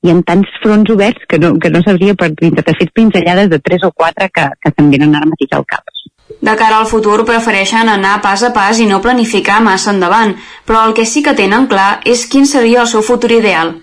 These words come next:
Speaker 2: que els seus fills siguin feliços.
Speaker 1: És molt difícil fer plantejaments de futur. La Irai arribarà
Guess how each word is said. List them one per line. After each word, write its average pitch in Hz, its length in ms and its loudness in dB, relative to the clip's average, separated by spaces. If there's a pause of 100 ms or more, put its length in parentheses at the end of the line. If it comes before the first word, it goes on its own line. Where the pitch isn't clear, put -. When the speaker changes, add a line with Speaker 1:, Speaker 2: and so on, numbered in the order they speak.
(200)
Speaker 2:
que 208 120 -2
els 208 160 -2
seus 294 200 2
fills 208 280 0 (100)
siguin 226 340 0
feliços. 208 540 -2 (280)
Speaker 1:
És 190 220 2 (360)
molt 160 380 2
difícil 131 540 -2 (400)
fer 156 160 2
plantejaments 147 520 2
de 156 80 -4
futur. 156 240 -2
La 160 140 2
Irai 180 180 2
arribarà 165 420 0